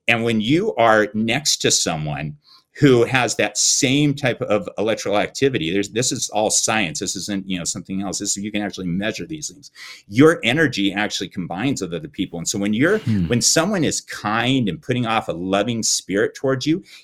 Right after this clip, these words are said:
Speaker 1: it actually physically influences that person and their brain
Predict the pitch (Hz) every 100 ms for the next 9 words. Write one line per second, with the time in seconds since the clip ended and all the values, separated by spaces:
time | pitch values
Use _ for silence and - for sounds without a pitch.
0 | - 120 120 165 - 214 190 - _ _
1 | _ - 240 247 - - 87 78 - _
2 | - 170 175 - 98 92 101 87 104 101
3 | - 147 147 - 73 - _ _ _ _
4 | - 117 113 113 143 170 90